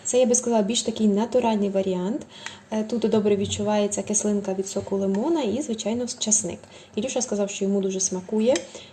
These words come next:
Я кажу, "Може, тут ще щось додати?" Тому що, е, звичайно, сюди ще спеції різні можна додати. Ілюша сказав, що йому смакує і так, і цього вистачить. Тому залишаю це, накриваю кришкою, якщо він йде в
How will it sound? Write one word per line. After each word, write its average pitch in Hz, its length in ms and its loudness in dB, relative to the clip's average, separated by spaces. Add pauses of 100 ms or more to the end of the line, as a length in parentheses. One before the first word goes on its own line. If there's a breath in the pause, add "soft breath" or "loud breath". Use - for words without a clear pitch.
Я 220 140 2
кажу, 214 200 2
"Може, 214 200 4
тут 214 140 -2
ще 320 180 6
щось 320 240 0
додати?" 240 460 2
Тому 233 260 2
що, 208 380 4
е, 220 100 4
звичайно, 214 360 2
сюди 214 160 -4
ще - 140 -2
спеції 208 420 2
різні 190 200 0
можна 185 260 -4
додати. 180 220 0
Ілюша 233 220 0
сказав, 208 220 0
що - 120 -4
йому 202 120 0
смакує 196 400 0
і 180 40 0
так, 277 200 -4 (180)
і 208 180 -2
цього 202 280 -2
вистачить. - 480 -8 (420 loud breath)
Тому 330 320 6 (300)
залишаю 233 520 2
це, 320 240 4 (200)
накриваю 226 540 2
кришкою, 254 520 0 (220)
якщо 254 240 -2
він 247 140 0
йде 240 160 2
в 240 60 -4